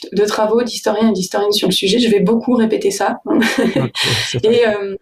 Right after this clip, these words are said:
Speaker 1: en fait, beaucoup de ce qui est dit à propos de l'usage du cannabis à cette époque, ben, c'est juste répété de texte en texte.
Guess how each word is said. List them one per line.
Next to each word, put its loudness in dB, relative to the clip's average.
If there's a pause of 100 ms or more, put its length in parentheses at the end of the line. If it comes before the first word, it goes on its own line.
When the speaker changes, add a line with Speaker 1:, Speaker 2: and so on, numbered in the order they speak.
(120)
Speaker 1:
en -2
fait, 0
beaucoup 2
de 2
ce -6
qui 0
est 4
dit 2
à 0
propos 0
de 2
l'usage 2
du -6
cannabis 0
à 0
cette -4
époque, 0
ben, -2
c'est -2
juste 0
répété 0
de 2
texte -2
en 2
texte. -2